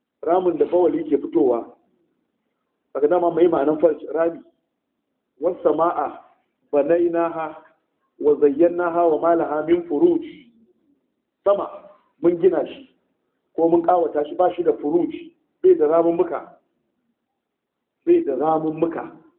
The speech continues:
wanda muke gani. Fa ana kiran zakari da suna farj.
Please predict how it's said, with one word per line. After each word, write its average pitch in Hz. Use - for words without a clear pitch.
wanda 127
muke 135
gani. 120
Fa 127
ana 160
kiran 151
zakari 151
da 143
suna 143
farj. 156